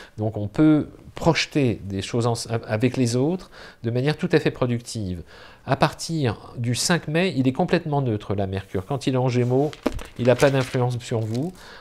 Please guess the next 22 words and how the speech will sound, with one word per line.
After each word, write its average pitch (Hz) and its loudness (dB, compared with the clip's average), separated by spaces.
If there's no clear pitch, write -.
Encore 127 2
une 120 2
longue 156 2
période 123 2
neutre. 165 -2
En 165 6
revanche, 147 2
Notez 160 6
bien 170 2
la 156 4
période 151 2
qui - -2
s'étend, 165 2
mais 113 -2
elle 139 2
est 160 -2
très 180 2
rapide, 98 0
hein, 123 0
du 120 2
douze 175 4
juillet 151 4